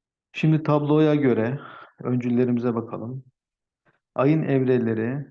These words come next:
aynalı teleskoba göre mercekli teleskopla daha net görülür demiş. Aynalı teleskoplar beş yıldız almıştı. Mercekli teleskoplar dört yıldız almıştı. Burada mercekli teleskopların daha iyi olduğu söyleniyor. Aksine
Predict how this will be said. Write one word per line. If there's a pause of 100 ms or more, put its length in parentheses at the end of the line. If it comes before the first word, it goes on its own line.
aynalı
teleskoba
göre
mercekli
teleskopla
daha
net
görülür
demiş. (840)
Aynalı
teleskoplar
beş
yıldız
almıştı. (160)
Mercekli
teleskoplar
dört
yıldız
almıştı. (880)
Burada
mercekli
teleskopların
daha
iyi
olduğu
söyleniyor.
Aksine